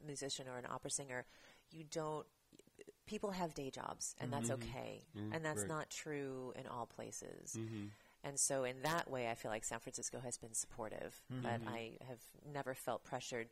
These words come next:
Speaker 1: to, to abandon everything else for, for, you know,
Speaker 2: A
Speaker 1: music
Speaker 2: project.
Speaker 1: or,
Speaker 2: Mm-hmm.
Speaker 1: yeah, exactly. Um, I feel like for me personally right now, I am starting to shift a little bit,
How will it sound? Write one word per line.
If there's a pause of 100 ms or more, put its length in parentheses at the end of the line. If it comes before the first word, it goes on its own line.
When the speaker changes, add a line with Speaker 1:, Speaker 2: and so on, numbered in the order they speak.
Speaker 1:
to, (360)
to
abandon
everything
else
for, (100)
for, (200)
you
know, (100)
Speaker 2:
A
Speaker 1:
music
Speaker 2:
project.
Speaker 1:
or,
Speaker 2:
Mm-hmm.
Speaker 1:
yeah,
exactly. (720)
Um, (160)
I
feel
like
for
me
personally
right
now,
I
am
starting
to
shift
a
little
bit,